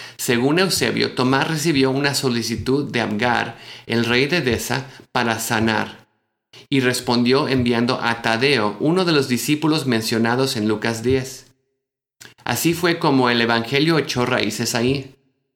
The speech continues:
Hubo una importante comunidad judío en Edesa, de los cuales el evangelio tuvo varios conversos. Las noticias regresaron a Israel de una comunidad de la iglesia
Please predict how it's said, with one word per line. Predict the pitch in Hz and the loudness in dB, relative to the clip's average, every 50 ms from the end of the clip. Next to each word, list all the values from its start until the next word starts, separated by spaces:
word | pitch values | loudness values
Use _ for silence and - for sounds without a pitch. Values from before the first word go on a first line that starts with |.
| _ _ _ | _ _ _
Hubo | - 139 139 147 160 175 180 | -2 0 0 2 0 0 0
una | - 147 147 151 151 | 0 0 2 2 2
importante | 151 143 131 123 120 117 - - 131 139 151 147 165 160 160 | 2 0 2 0 0 0 0 0 0 0 0 -2 -4 -6 -2
comunidad | - 127 117 117 117 117 107 120 120 127 - | 0 2 2 2 2 2 2 0 -2 -2 -2
judío | - - 151 131 120 117 117 123 - | -2 -2 0 2 2 2 2 0 0
en | 98 117 117 | 0 0 0
Edesa, | 113 110 117 135 147 135 - - 104 101 - - - - _ _ _ _ - - - | 0 2 2 0 0 -2 -4 -4 -6 -6 -6 -10 -20 -20 _ _ _ _ -20 -8 -2
de | - 123 | 0 2
los | 120 123 120 | 2 2 0
cuales | - - 143 143 147 160 175 165 - | -2 0 0 2 2 2 0 0 0
el | 143 120 | 0 0
evangelio | 117 110 110 117 113 - 131 131 135 147 156 156 156 | 2 2 0 0 -2 0 0 0 2 2 0 -2 0
tuvo | 151 139 135 135 139 | 0 2 2 2 2
varios | 127 117 110 110 113 113 113 | 2 0 0 0 0 -2 -2
conversos. | - 113 104 104 104 101 101 - - - 101 - - - - - _ _ _ _ _ _ _ - - - - - - - | -2 -2 -2 0 -2 -2 -4 -6 -8 -10 -10 -10 -12 -12 -14 -18 _ _ _ _ _ _ _ -20 -20 -20 -20 -20 -14 -6
Las | - 123 127 127 - | -2 0 0 0 2
noticias | 135 135 131 135 156 170 160 190 180 147 | 0 0 2 0 -2 0 0 0 0 2
regresaron | 156 135 120 120 117 - 139 135 143 151 143 | 2 0 0 0 0 0 0 0 2 2 2
a | 127 | 2
Israel | 120 120 113 113 113 110 113 120 135 147 135 | 0 0 0 0 0 0 2 0 0 0 0
de | 127 | 2
una | 127 135 151 165 160 | 2 2 0 0 -2
comunidad | 160 143 131 117 117 113 113 107 107 117 113 135 156 | -2 0 0 2 2 2 2 0 0 0 0 0 0
de | 151 143 | 0 0
la | 123 113 110 | 0 0 0
iglesia | 110 107 120 131 143 135 - - 104 107 107 | 0 0 2 0 0 0 -2 -4 -4 -4 -4